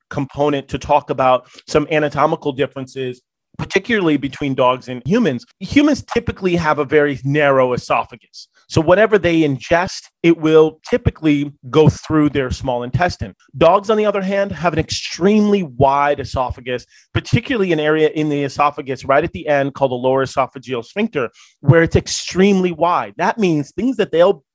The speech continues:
be able to eat and get in their stomach, it again starts to narrow after you get past the stomach into the small intestine. In fact, the most common site for intestinal obstructions is the small intestine. And so if the battery makes it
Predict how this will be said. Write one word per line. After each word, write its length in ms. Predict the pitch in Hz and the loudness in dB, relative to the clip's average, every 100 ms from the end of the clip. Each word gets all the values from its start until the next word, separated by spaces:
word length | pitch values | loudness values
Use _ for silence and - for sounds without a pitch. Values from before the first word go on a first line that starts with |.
| 127 | -6
be 160 | 151 | 0
able 200 | 151 147 | 2 0
to 140 | - 139 | -6 -12
eat 300 | 220 208 - _ _ | -10 -10 -10 _ _
and 160 | 143 135 | -4 0
get 160 | 151 | 2
in 140 | 143 233 | 2 2
their 100 | 262 | 0
stomach, 420 | - 135 117 113 _ _ - | 0 -4 -4 -8 _ _ 2
it 100 | 180 | 2
again 520 | 151 170 180 185 170 | 2 2 2 2 -4
starts 360 | - 175 160 - | -2 0 0 -2
to 100 | - | -2
narrow 680 | 139 143 208 233 143 113 113 - | 0 0 2 4 2 0 -4 -8
after 320 | 175 202 208 | -8 -6 -4
you 180 | 165 147 | -4 0
get 300 | 156 139 - | 2 2 -4
past 420 | - 185 190 - | -4 -2 -2 -8
the 60 | 170 | -10
stomach 380 | - 139 135 | -4 -4 -4
into 220 | 139 135 127 | -6 -6 -6
the 100 | 131 | -8
small 280 | 135 123 | -4 -4
intestine. 420 | 120 160 156 - 135 | -4 -2 -2 -2 -6
In 140 | 135 | -2
fact, 380 | 160 151 143 _ _ _ 131 | 0 0 0 _ _ _ -6
the 220 | 147 196 | -2 0
most 360 | 180 156 - | 2 0 -4
common 440 | - - 220 220 151 | -12 0 2 2 0
site 400 | - 123 113 - | -2 -2 -4 -12
for 480 | _ 143 135 135 123 _ _ | _ 2 4 2 0 _ _
intestinal 520 | 156 139 151 - 139 | -6 0 -2 -2 -6
obstructions 720 | 127 - 190 190 - 196 180 - _ | -6 -2 -2 -2 -2 0 -2 -6 _
is 260 | 165 165 143 | 4 4 2
the 140 | 151 | -2
small 340 | - 147 131 127 | -2 0 0 0
intestine. 580 | 120 - 123 - 92 _ | -6 -6 -6 -8 -20 _
And 140 | 131 131 | -10 0
so 360 | 156 139 - _ - | 4 4 2 _ 0
if 260 | 175 175 156 | 0 0 0
the 140 | 143 | 0
battery 400 | 120 151 151 143 | 2 -2 -2 -4
makes 320 | 139 147 - | -4 -6 -8
it 120 | 143 | -16